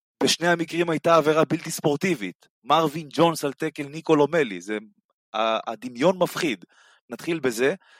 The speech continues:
ועם כל הכבוד להחלטת שיפוט שם על הפאול הבלתי ספורטיבי של מרווין ג'ונס, נכון, יש, אה, דעות חלוקות בקטע הזה, אבל אני חושב שבאמת רוב האשמה פה על הפועל חולון, בעטה בדלי יותר מדי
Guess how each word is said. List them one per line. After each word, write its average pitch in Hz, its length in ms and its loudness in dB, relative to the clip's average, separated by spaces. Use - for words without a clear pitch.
ועם 135 840 2
כל 202 200 2
הכבוד 190 400 0
להחלטת 156 480 0
שיפוט - 340 -2
שם 143 220 -2
על 123 120 -2
הפאול 143 360 2
הבלתי - 280 -6
ספורטיבי 147 500 -6
של 127 180 -2
מרווין 123 420 -4
ג'ונס, 196 460 2
נכון, 135 480 2
יש, 165 360 0
אה, 165 100 2
דעות 147 280 4
חלוקות 143 460 0
בקטע 165 420 -2
הזה, 180 260 -2
אבל 143 300 0
אני 147 140 -12
חושב - 200 -6
שבאמת 135 1040 -4
רוב 160 220 2
האשמה 143 360 0
פה 156 240 -2
על 120 60 0
הפועל 135 280 0
חולון, 160 420 0
בעטה 127 420 0
בדלי 139 340 -4
יותר 143 320 0
מדי 131 260 -4